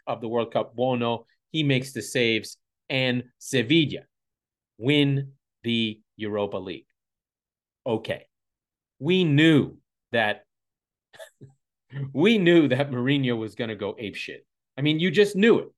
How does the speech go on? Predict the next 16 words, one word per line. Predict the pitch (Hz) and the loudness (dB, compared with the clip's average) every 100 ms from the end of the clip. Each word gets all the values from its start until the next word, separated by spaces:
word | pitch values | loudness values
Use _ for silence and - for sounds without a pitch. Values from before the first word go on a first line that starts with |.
| _ _ _ | _ _ _
He | 180 160 | -6 0
does | 175 170 | 0 0
not | 190 202 196 | 0 0 -4
accept | 170 - 175 175 | -12 -4 -4 -2
losing. | 170 196 120 90 | -4 -4 -6 -8
He's | 127 160 139 - _ _ _ _ _ _ | -6 -4 -6 -10 _ _ _ _ _ _
the | 131 160 | -8 -4
successful, | 175 - - 202 208 - - | -4 -4 2 2 2 -4 -4
he's | 165 208 156 | 0 0 2
the | 165 | 2
Donald | 180 220 220 220 | 2 4 2 0
Trump | - 180 180 _ | 0 -2 -2 _
personality | 180 165 156 160 175 120 117 - _ _ 143 | -8 -6 -2 0 2 0 -4 -6 _ _ 0
of | 151 135 | 0 2
world | 147 139 | 2 2
football. | 190 185 101 | -2 -2 -4